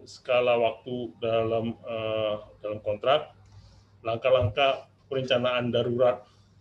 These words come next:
darurat, strategi komunikasi, staf dan sumber daya, dan bagaimana ini akan diko-, dimobilisasi, langkah-langkah yang,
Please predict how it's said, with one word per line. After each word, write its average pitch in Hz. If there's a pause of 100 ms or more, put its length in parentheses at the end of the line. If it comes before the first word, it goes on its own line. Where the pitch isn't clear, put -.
(120)
darurat, 117 (880)
strategi 120
komunikasi, 117
staf -
dan 120
sumber 117
daya, 113
dan 117 (320)
bagaimana 117
ini 117
akan 113
diko-, 113
dimobilisasi, 110 (800)
langkah-langkah 120
yang, 120